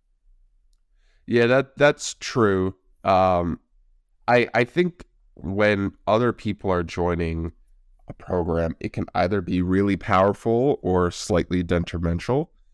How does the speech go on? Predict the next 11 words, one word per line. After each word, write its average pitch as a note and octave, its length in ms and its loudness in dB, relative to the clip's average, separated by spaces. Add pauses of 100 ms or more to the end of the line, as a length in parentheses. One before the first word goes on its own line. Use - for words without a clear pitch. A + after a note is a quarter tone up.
(180)
And F#2 160 0
I E2+ 80 2
think G2 360 -2
the, E2 600 -4 (840)
the E2+ 160 0
risk F2 360 -2
reward F2 600 0
for - 180 -4
doing E2 380 0
it F#2+ 180 -2
is, D#2+ 220 -8